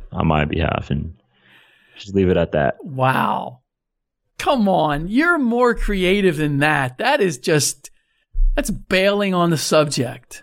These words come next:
Speaker 1: <laughs>
Speaker 2: Just say,
Speaker 1: Because
Speaker 2: "I don't," just say,
Speaker 1: kinda,
Speaker 2: "I"
Speaker 1: that's like a question that, like, my son would ask, I feel like.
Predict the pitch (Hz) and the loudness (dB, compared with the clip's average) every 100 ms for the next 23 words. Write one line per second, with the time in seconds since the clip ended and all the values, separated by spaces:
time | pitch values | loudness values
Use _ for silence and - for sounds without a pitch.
0 | - - - _ - - - _ _ 381 | -14 -14 -20 _ -20 -20 -20 _ _ -2
1 | 381 - 494 196 202 208 - - - 180 | 0 2 0 2 0 -4 -10 -20 -10 0
2 | 359 - 277 254 240 180 185 - 240 190 | 0 2 2 4 2 0 -4 -2 0 2
3 | 170 - 185 - 165 139 120 117 104 101 | 0 2 2 2 0 2 2 0 0 0
4 | 90 85 - 95 85 73 71 71 - - | 0 -2 0 2 4 2 2 -4 -8 -8
5 | - - 82 73 - - | -6 0 0 2 -2 -6